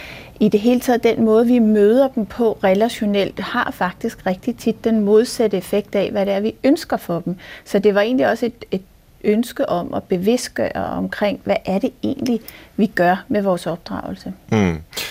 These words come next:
Speaker 2: Så du mener altså ikke, at, øh, nu sagde Ole før, vi kan ikke, ikke opdrage. Altså uanset hvordan vi håndterer,
Speaker 1: Ja.
Speaker 2: øh, vores børn og relationen til dem, så er der jo opdragelse i det, så det er en særlig form for opdragelse, du mener, vi skal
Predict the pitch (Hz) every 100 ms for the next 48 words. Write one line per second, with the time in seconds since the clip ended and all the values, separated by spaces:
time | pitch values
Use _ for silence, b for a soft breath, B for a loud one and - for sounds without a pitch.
0 | B B - - 107 110 117 101 98 101
1 | 127 131 110 - 95 90 - - - 101
2 | 95 90 92 92 98 98 107 95 101 87
3 | 82 98 92 113 120 107 - _ - 147
4 | 131 - 92 - 80 55 - 95 - 110
5 | 98 113 113 104 107 90 - 95 92 107
6 | 123 104 85 95 - 95 - 117 87 80
7 | _ _ - 92 90 87 82 87 - 135
8 | 113 87 87 87 113 85 113 120 - 101
9 | 101 90 117 - 90 85 90 110 131 107
10 | 95 92 98 104 98 - - - - 156
11 | 92 - 90 - 78 - 82 85 87 73
12 | 71 - 82